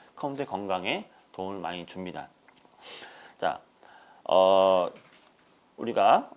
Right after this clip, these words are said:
어, 확인하는 방법이 있는데요. 어,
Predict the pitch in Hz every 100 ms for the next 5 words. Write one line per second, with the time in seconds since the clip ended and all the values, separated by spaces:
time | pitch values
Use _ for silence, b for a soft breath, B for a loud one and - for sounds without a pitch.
0 | _ - 80 78 73 165 196 170 120 101
1 | 98 95 85 82 147 85 - B B B
2 | B B B - 71 76 76 76 76 76
3 | 76